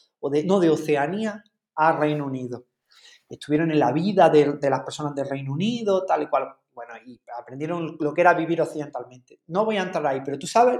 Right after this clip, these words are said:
el mensaje más potente que es. ¿Sabes lo que más disfrutaron y lo que no paraban de decir esas personas? "Verás cuando llegue a mi poblado y lo cuente. Verás cuando llegue a mi poblado y lo cuente".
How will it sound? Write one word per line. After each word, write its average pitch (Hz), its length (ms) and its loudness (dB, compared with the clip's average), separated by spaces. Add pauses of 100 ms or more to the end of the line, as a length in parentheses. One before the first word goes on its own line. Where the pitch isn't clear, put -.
(120)
el 160 100 -12
mensaje 180 340 -2
más 185 200 -2
potente 180 460 -4
que 190 100 0
es. 240 80 -4 (480)
¿Sabes 233 300 6
lo 208 180 2
que 170 120 0
más 185 480 -2
disfrutaron 180 640 2
y 170 320 -6
lo 170 160 2
que 160 100 0
no 208 200 -4
paraban 180 400 4
de 175 60 4
decir 175 260 0
esas - 240 -6
personas? 214 400 -4 (360)
"Verás 151 360 2
cuando 208 200 0
llegue 214 200 2
a 202 40 0
mi 196 120 0
poblado 196 400 4
y - 20 -2
lo 160 160 0
cuente. 170 460 -6 (180)
Verás 185 300 0
cuando 214 200 0
llegue 208 180 0
a 208 40 -2
mi 196 140 -2
poblado 196 360 4
y 202 40 0
lo 160 100 4
cuente". 175 300 -6